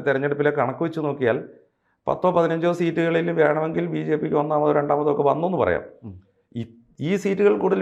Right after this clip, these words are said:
Speaker 1: ബി ജെ പിക്ക്, ഏ, എങ്ങനെ ബി ജെ പിക്ക് ജയിക്കാൻ സാധിക്കും? സാധിക്കില്ല.
Speaker 2: ഉം.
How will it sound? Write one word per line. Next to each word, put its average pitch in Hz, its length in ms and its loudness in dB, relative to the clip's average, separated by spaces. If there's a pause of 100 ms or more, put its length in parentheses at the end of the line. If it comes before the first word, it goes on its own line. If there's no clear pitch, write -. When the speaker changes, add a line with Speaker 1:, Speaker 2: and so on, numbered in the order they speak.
Speaker 1:
ബി 175 120 -2
ജെ 180 120 2
പിക്ക്, 180 220 -2 (220)
ഏ, - 40 2 (720)
എങ്ങനെ 180 280 -2
ബി 165 100 -2
ജെ 160 100 -4
പിക്ക് 151 200 -2 (100)
ജയിക്കാൻ 135 340 -2
സാധിക്കും? 120 280 -2 (520)
സാധിക്കില്ല. 101 340 -4 (360)
Speaker 2:
ഉം. 107 60 -16